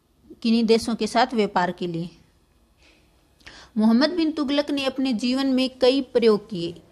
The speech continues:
सिक्कों से संबंध, इसी के तहत उसने सांकेतिक मुद्रा जारी करने के लिए कांसे के सिक्कों का प्रचलन प्रारंभ किया। ये इसकी घोर असफल योजनाओं में से एक थी।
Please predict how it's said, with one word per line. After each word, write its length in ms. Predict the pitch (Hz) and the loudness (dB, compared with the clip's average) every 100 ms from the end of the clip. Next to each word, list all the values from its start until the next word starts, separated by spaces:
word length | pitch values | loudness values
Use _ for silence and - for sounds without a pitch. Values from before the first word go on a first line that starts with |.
| _ _ _ - | _ _ _ -16
सिक्कों 300 | - 233 247 | -10 -4 -4
से 160 | 247 262 | -2 -4
संबंध, 240 | 254 247 | -4 -4
इसी 300 | 240 254 277 | -4 -4 -4
के 140 | 269 269 | -4 -4
तहत 400 | 247 226 247 247 | -4 -2 -2 -2
उसने 280 | 247 254 254 | -6 -2 -2
सांकेतिक 640 | 254 233 233 240 240 247 | -2 -2 0 -2 -4 -6
मुद्रा 340 | 240 226 240 | -4 2 2
जारी 260 | 233 233 226 | 4 2 0
करने 340 | 233 233 226 | -4 -4 -4
के 180 | 233 233 | -4 -4
लिए 180 | 220 240 | -4 -4
कांसे 400 | 247 233 233 247 | -4 -6 -4 -6
के 160 | 240 240 | -6 -6
सिक्कों 360 | - 226 277 | -6 -8 -6
का 120 | 220 | -2
प्रचलन 520 | 240 233 220 220 226 294 | 0 0 -4 -4 -4 -4
प्रारंभ 480 | - 226 196 202 | -4 -4 -2 -2
किया। 280 | 202 185 175 170 - - _ _ - | -4 -4 -6 -8 -20 -20 _ _ -2
ये 160 | 233 | 0
इसकी 400 | 277 262 - - | 0 -4 -6 -6
घोर 300 | 233 196 240 | -4 4 4
असफल 560 | 262 247 247 - 233 233 | 4 0 -2 -2 -4 -2
योजनाओं 480 | 226 214 214 214 214 | 0 0 -2 -4 -4
में 160 | 214 | -4
से 160 | 214 277 | -4 -6
एक 380 | 269 - 196 196 | -8 -2 -4 -4
थी। 380 | - 180 175 | -14 -14 -14